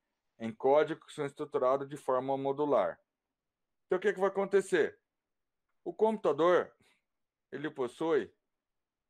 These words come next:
dois níveis de cache. A L um, que é um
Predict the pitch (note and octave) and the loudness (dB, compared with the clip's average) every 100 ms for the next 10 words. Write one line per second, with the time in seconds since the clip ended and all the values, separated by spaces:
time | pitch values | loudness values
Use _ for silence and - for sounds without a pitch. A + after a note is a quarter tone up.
0 | _ _ _ _ _ A#2+ D3+ E3+ E3+ - | _ _ _ _ _ -2 2 2 0 -8
1 | - _ _ _ _ _ _ _ _ - | -20 _ _ _ _ _ _ _ _ -14
2 | C#3+ C#3+ D3 C3 C3+ C#3+ B2+ A#2 - D#2 | -8 -6 -6 -8 -4 0 2 0 -4 -20
3 | _ _ _ _ _ _ _ _ _ _ | _ _ _ _ _ _ _ _ _ _
4 | _ _ _ _ - C#3+ C3+ A2 G#2+ _ | _ _ _ _ -4 0 0 -2 -8 _
5 | _ _ _ _ _ _ _ - D#3 E3 | _ _ _ _ _ _ _ -4 0 2
6 | D3+ C3 C3 G3+ G#3+ _ _ _ _ _ | 2 0 -2 -6 -10 _ _ _ _ _
7 | _ _ _ _ _ _ _ _ _ _ | _ _ _ _ _ _ _ _ _ _
8 | _ _ - B2 | _ _ -6 -6